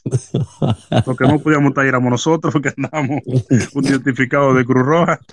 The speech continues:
Speaker 1: Ay, mi madre, ay, mi madre. ¿Qué te dijo el hombre ahí? Eh, Pinal, venga, vámonos, que nos tenemos
Speaker 2: No,
Speaker 1: que ir.
Speaker 2: no, él disimuló delante de los muchachos.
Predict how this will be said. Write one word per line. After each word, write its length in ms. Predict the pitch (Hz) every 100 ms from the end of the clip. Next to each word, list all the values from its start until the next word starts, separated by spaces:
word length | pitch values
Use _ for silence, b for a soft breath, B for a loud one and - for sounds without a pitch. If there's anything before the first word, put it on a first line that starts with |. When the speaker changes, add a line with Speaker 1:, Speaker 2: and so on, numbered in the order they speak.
| _ _ - 143 - - B B B
Speaker 1:
Ay, 340 | - 107 110
mi 360 | 104 104 104 95
madre, 920 | 90 90 90 92 92 85 85 80 78 -
ay, 420 | 98 104 120 120
mi 300 | 110 107 101
madre. 520 | 90 87 87 87 85 _ B B B B
¿Qué 140 | 143 160
te 200 | 180 165
dijo 260 | 156 135
el 80 | 120
hombre 380 | 117 104 104 151
ahí? 180 | 113 85 _ _ _ _ -
Eh, 300 | 107 107 101
Pinal, 420 | 131 139 117 92 - _ _ _ _ -
venga, 300 | 135 131 113
vámonos, 360 | 127 117 104
que 60 | 98
nos 140 | 101
tenemos 260 | 98 113 123
Speaker 2:
No, 60 | 143
Speaker 1:
que 60 |
ir. 60 | 147
Speaker 2:
no, 400 | 170 151 117 104 - - 123
él 100 | 131
disimuló 640 | 151 - 165 165 151 160
delante 340 | 151 135 143 147
de 40 |
los 80 | 143
muchachos. 580 | 131 110 135 131 -